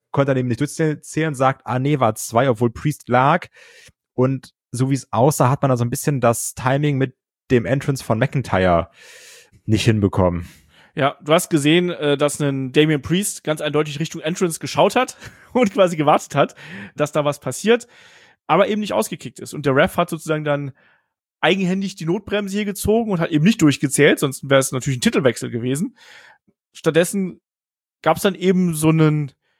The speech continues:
Speaker 2: es war ein Fehler. Ich glaub, man kann's
Speaker 1: Ja.
Speaker 2: gar nicht anders sagen. Das war ein Fehler. Das hat natürlich auch für Unruhe gesorgt. Letztlich, da, der Vorteil hier ist, dass es letztlich so ein bisschen untergegangen ist, weil dann kam eben kurze Zeit später dann doch ein Drew McIntyre raus und casht hier eben ein.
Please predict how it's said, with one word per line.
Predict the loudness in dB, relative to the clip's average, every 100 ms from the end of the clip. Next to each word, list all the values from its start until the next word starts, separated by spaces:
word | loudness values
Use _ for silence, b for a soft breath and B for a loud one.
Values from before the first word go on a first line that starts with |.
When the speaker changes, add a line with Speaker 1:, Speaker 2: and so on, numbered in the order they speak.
| _ _ _ _ _
Speaker 2:
es | 0
war | 0
ein |
Fehler. | 0 0 0 -2 -6
Ich | -4
glaub, | -2
man | -2
kann's | -4 -2
Speaker 1:
Ja. | 0
Speaker 2:
gar |
nicht | -2
anders | -4 -6
sagen. | -4 -4
Das | -2
war | -4
ein | -2
Fehler. | 0 0
Das | 0 -2
hat | -6
natürlich | -4 -4
auch | -4
für | -2 0 0 2
Unruhe | 2 4 2
gesorgt. | 2 2 2 2
Letztlich, | 0 0 -4 -4 -12 -20 -20 -2
da, | 0
der | 0 -2 -2
Vorteil | 2 2 2
hier | 2 2 0
ist, | 0 -2
dass | -2
es | -4
letztlich | -6 -6 -8 -10 -10
so | -8 -6
ein |
bisschen | -6 -6
untergegangen | -2 -2 0 -2 -2
ist, | 0
weil | 2
dann | 2
kam | -2 -2 -2
eben | -2 -4 -4 B B B B
kurze | 0 0 2
Zeit | 0 0
später | 0 0 0
dann | 0 2
doch | 2 0
ein | -4
Drew | -2
McIntyre | -2 -2 -4 0 0
raus | 2 2 0
und | -10
casht | -4 -2 -2
hier | -4 -2
eben | -2 -2
ein. | 0 2 2